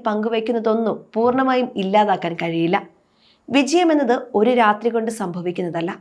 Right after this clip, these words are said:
അത് നിരന്തരമായ പ്രയത്നത്തിൻ്റെയും അർപ്പണബോധത്തിൻ്റെയും ഫലമാണ്. ഈ യാത്രയിൽ സ്വകാര്യത നിങ്ങൾക്കൊരു നിശബ്ദ കൂട്ടാളിയാകുമെന്നും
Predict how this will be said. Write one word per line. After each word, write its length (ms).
അത് 100
നിരന്തരമായ 560
പ്രയത്നത്തിൻ്റെയും 720
അർപ്പണബോധത്തിൻ്റെയും 920
ഫലമാണ്. 400
ഈ 100
യാത്രയിൽ 420
സ്വകാര്യത 540
നിങ്ങൾക്കൊരു 440
നിശബ്ദ 360
കൂട്ടാളിയാകുമെന്നും 920